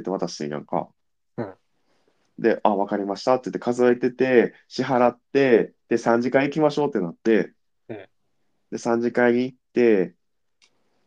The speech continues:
Speaker 1: で、やっぱし、なんか、都内で飲んでたから、
Speaker 2: うん。
Speaker 1: その、終電では、終電では帰りたいなと思って、「終電で帰ります」って言って帰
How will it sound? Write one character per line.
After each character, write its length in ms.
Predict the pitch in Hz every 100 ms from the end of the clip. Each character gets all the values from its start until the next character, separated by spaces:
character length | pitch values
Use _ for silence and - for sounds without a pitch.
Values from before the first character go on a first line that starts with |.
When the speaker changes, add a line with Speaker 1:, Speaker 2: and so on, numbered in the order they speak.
| _ _ _ _
Speaker 1:
で、 60 | 120
や 40 |
っ 40 | 113
ぱ 80 | 127
し、 120 | 113
な 100 | 104
ん 80 | 104
か、 300 | 92 90 - _ _
都 160 | - 147
内 180 | 123
で 60 | 110
飲 160 | 101 98
ん 40 |
で 100 | 107
た 100 | 101
か 120 | 87 95
ら、 360 | 101 95 85 _ _ _ _ -
Speaker 2:
う 60 | 123
ん。 160 | 110 101 _ - _ _ _ _ _ _ _ _ _ _ _ _ _ _
Speaker 1:
そ 120 | - 107
の、 80 |
終 220 | - 135 131
電 160 | 131
で 80 | 131
は、 160 | 107 -
終 220 | - 139
電 120 | 135
で 80 | 123
は 60 |
帰 220 | 104 117 120
り 80 |
た 120 | 117 104
い 40 |
な 140 | 101
と 80 | 101
思 120 | 98
っ 20 | 92
て、 80 | 90
「終 200 | 123 120
電 100 | 120
で 80 |
帰 220 | 120 117 117
り 80 |
ま 80 | 113
す」 140 | 107 117
っ 20 |
て 60 | 95
言 80 |
っ 20 | 92
て 80 |
帰 160 | 90